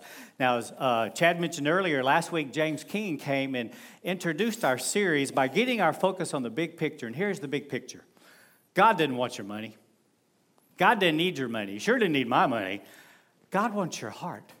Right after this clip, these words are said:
God loves you, and He wants you to give Him your life represented by your heart so He can bless your finances. So He doesn't want your money, He wants your heart, and then He'll bless your money. But it's a heart matter first. That, that's the big issue, that it's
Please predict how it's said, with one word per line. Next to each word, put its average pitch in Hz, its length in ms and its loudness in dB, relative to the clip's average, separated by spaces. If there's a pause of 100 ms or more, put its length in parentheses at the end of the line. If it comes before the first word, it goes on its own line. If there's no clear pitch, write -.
(460)
God 180 260 0
loves 156 580 -2
you, 101 200 -10 (280)
and 123 140 -6
He 185 140 -2
wants 165 360 -4
you 180 200 -6
to 165 120 -10
give 190 300 -4
Him 160 340 -6 (280)
your 120 240 0
life 135 580 4
represented 147 560 -2
by 135 200 2
your 127 280 -6
heart 156 460 0 (180)
so - 160 -4
He 170 160 0
can 185 200 0
bless 202 360 4
your 165 120 0
finances. 107 680 -2
So 127 300 -2 (260)
He 180 80 6
doesn't 202 200 6
want 208 220 2
your 156 80 -2
money, 202 240 2
He 185 60 2
wants 175 260 0
your 160 120 4
heart, 202 280 6
and 175 100 -4
then 185 120 0
He'll 202 160 2
bless 220 520 0
your 202 200 4
money. 208 400 4 (500)
But 151 240 2
it's 143 160 -4
a 147 80 2
heart 220 380 -2
matter 156 320 0
first. 107 320 -6
That, 180 200 -2
that's 226 260 0
the 165 120 -6
big 165 260 -2
issue, 131 360 -6
that 120 180 -4
it's 156 320 -6